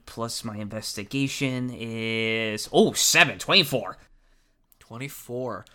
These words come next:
Speaker 2: Uh, you end up finding this book that's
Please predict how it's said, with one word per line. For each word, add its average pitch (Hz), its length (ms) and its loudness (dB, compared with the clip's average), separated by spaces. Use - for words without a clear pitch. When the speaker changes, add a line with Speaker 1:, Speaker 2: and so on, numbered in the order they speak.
Speaker 2:
Uh, 131 420 2
you 147 260 -6
end 185 260 -4
up 226 180 -4
finding 160 680 -8
this 131 220 -8
book 135 640 -8
that's - 400 -2